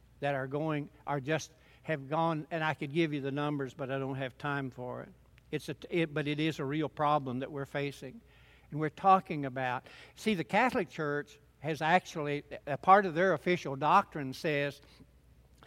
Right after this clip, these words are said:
that if you commit suicide, you can't go to heaven. Because that's part of their theology, because you, you, you haven't had confession, you haven't had the final rite, so on and so forth,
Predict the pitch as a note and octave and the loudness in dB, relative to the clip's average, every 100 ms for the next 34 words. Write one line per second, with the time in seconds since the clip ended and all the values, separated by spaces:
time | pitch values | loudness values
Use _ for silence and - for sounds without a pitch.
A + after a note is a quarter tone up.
0 | - - D#3+ D#3+ D3+ F#3 A#3 - F3 E3+ | -20 -10 0 2 2 0 0 0 0 0
1 | - F#3+ G#3 - D3 D3 F3+ D#3 D3 C#3+ | 2 0 0 2 0 0 -2 -2 -4 -4
2 | C3 C3 E3 B2+ A#2 - _ _ _ _ | -4 -2 -2 -2 -8 -14 _ _ _ _
3 | - - - - D#3 D3+ D#3+ D3 F#3 - | -20 -20 -20 -8 -4 0 0 6 4 4
4 | - G3 E3 C3+ C#3+ - D#3+ F3 G#3+ D#3+ | 8 8 8 0 -4 0 4 10 10 8
5 | C3+ D3+ C#3 D#3+ D3 C#3 D3 D3 D#3 D3+ | 0 -6 -2 0 0 0 -4 -4 -2 -2
6 | - E3 D3+ D#3+ D3+ C#3+ D#3 C#3 A#2+ D#3 | -2 -2 2 2 2 0 0 0 -6 -6
7 | C#3+ D#3 C#3+ D#3+ D3 D3 D#3 C#3+ C#3+ C#3+ | 0 2 2 -2 -4 0 0 0 -4 -4
8 | C#3+ D3+ C#3+ C3+ C3 C3+ C#3 D#3+ C#3+ C#3+ | -4 -2 -2 0 0 0 -2 -6 -4 -4
9 | D#3 C3+ D3+ C3+ | -8 -8 -6 -8